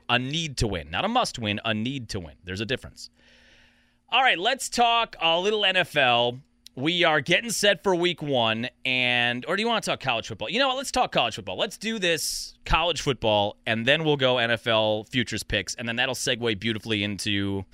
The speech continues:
the number two on my number, on my top five Packer Bear matchups. Doesn't make sense to go N F L, college football, back to N F L. College football. Game one of the Luke Fickell era. Aren't you glad that we managed expectations <laughs> on Friday? Remember, Friday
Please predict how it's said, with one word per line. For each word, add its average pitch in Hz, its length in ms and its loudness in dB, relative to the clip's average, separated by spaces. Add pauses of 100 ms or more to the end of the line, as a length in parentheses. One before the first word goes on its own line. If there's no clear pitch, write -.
(220)
the 131 100 2
number 120 400 -2
two 117 320 0
on 107 100 2
my 104 140 2
number, 107 480 0
on 117 100 0
my 104 140 -2
top 120 320 -4
five 104 300 -4
Packer 110 280 -4
Bear 98 220 -4
matchups. 80 460 -18 (360)
Doesn't 220 160 -2
make 190 140 0
sense 175 220 -2
to - 80 -6
go 139 100 -2
N 139 140 -2
F 127 120 0
L, 120 120 2
college 117 260 -2
football, 117 160 -4
back 101 220 -2
to 113 60 -6
N 98 80 -6
F - 100 -14
L. - 100 -20 (880)
College 269 360 0
football. 143 400 -4 (360)
Game 247 300 0
one 226 180 4
of 214 80 0
the 180 60 -2
Luke 180 220 2
Fickell 160 380 -2
era. 92 240 -4 (120)
Aren't 269 440 -2
you 220 200 -2
glad 151 580 -2 (160)
that 113 220 0
we 180 260 -6
managed 165 580 -4
expectations - 920 -6
<laughs> - 40 -6
on 147 120 -2
Friday? 135 340 2
Remember, 185 280 -2
Friday 196 540 0